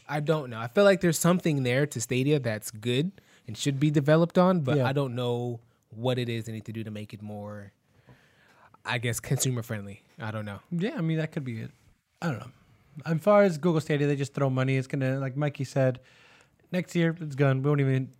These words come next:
Speaker 2: It'll be a ghost. It'll be one of those Google Glasses idea where it's like, "Oh, hey, that happened."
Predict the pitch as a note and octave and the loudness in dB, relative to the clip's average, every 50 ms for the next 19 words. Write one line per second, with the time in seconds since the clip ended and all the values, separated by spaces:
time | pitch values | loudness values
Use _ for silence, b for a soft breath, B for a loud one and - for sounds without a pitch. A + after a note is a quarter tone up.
0 | _ - D3 C#3 C#3+ D3 C#3 B2 A#2+ C3 B2 A#2+ A#2 - - C#3+ C3+ B2+ B2+ C3+ | _ -6 -4 0 2 2 2 2 4 2 2 2 0 -2 -4 -2 -2 0 0 2
1 | B2+ C3 B2+ B2+ B2 A#2 A#2+ A#2 _ _ _ _ _ _ _ - C#3+ C#3 B2 B2+ | 2 2 2 0 -2 -2 -4 -8 _ _ _ _ _ _ _ -4 -4 -2 -2 0
2 | A2+ B2 C3 B2 A#2 A2 B2+ A#2+ A2 A#2+ A#2 A#2+ A2+ A#2+ A2+ A2+ A2 A2+ A2+ - | 0 2 2 2 2 0 -4 -4 -2 -2 -2 -2 -2 -2 -4 -2 -4 -4 -6 -6
3 | C3+ C#3+ E3 F3+ E3 D3+ C#3+ D#3+ F#3+ F#3 D3+ C#3+ C#3+ C#3 B2+ B2 - C#3+ C#3 | -8 -10 -8 -8 -6 -4 -4 -4 -4 -4 -4 -2 -2 -2 -2 -4 -6 -10 -10